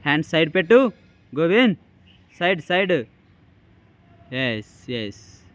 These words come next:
ఎస్. సూర్య నమస్కారాలు అయిపోయిన తర్వాత వెంటనే మనం శవాసనం లేకుండా ఈ విధమైనటువంటి శవాసన పోస్చర్‌ని మనం తీసుకోవచ్చు. హెడ్ సై-, హ్యాండ్స్ సైడ్ పెట్టుకొని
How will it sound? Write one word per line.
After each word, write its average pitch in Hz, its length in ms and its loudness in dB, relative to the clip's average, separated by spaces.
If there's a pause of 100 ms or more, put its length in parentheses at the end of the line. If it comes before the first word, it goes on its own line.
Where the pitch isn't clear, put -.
(880)
ఎస్. 151 280 0 (1120)
సూర్య 247 280 4
నమస్కారాలు 247 560 4
అయిపోయిన 214 300 2
తర్వాత 214 380 2
వెంటనే 214 540 2
మనం 208 460 -2 (280)
శవాసనం 214 480 0
లేకుండా 196 440 -4
ఈ 196 260 -2
విధమైనటువంటి 226 800 0
శవాసన 202 460 -4
పోస్చర్‌ని 180 460 -6
మనం 214 300 -4 (360)
తీసుకోవచ్చు. 135 540 -6 (100)
హెడ్ 180 200 -2
సై-, 185 220 -6 (220)
హ్యాండ్స్ 190 340 -4
సైడ్ 190 260 -4
పెట్టుకొని 180 560 -4